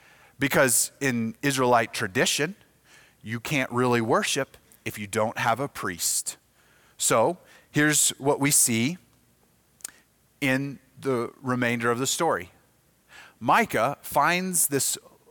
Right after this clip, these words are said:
traveling Levite. Now, uh, we're gonna talk about this more in a minute, but the nation of Israel was divided up into thirteen tribes. And one of the tribes was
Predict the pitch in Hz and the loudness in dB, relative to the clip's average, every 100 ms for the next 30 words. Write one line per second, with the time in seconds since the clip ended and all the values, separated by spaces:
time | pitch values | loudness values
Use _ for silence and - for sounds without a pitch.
0 | _ - 143 156 165 175 160 113 120 127 | _ -2 2 4 2 -2 -2 -2 0 0
1 | 101 87 - 120 113 - - - - - | 0 -2 0 0 0 -4 -20 -20 -6 0
2 | 113 113 156 180 156 143 127 127 123 135 | 0 2 0 2 2 2 2 0 2 2
3 | 147 117 101 101 110 - - - _ - | 2 0 -2 0 2 2 0 -14 _ -20
4 | - _ 131 143 160 - 233 147 117 117 | -20 _ -4 2 2 2 2 2 0 2
5 | 113 110 98 104 107 120 120 95 92 98 | 2 0 -4 2 2 4 2 0 0 -6
6 | 92 98 90 90 87 - - 113 - 104 | -8 -8 -8 -8 -10 -10 -6 -6 -4 -8
7 | 92 87 78 - - _ _ _ - - | -4 -4 -4 -6 -8 _ _ _ -20 -20
8 | - - - 120 120 117 120 135 208 233 | -20 -18 -4 -2 -2 -6 0 2 4 2
9 | 190 135 123 95 98 95 - 117 113 98 | 0 -2 2 2 2 -2 -6 -2 -2 0
10 | - - - - | -2 -6 -10 -12